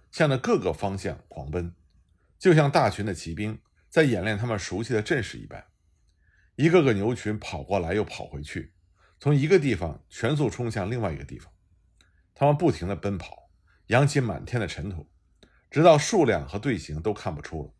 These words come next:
巨大的黑色阵线像一片缓慢移动的黑云一般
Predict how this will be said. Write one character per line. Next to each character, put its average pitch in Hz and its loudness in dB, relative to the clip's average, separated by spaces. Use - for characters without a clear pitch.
巨 214 4
大 135 8
的 98 2
黑 147 0
色 120 -2
阵 104 -2
线 - -12
像 147 2
一 147 2
片 143 4
缓 90 -4
慢 90 -2
移 95 -6
动 135 -2
的 80 -4
黑 139 -4
云 98 -2
一 92 -6
般 - -16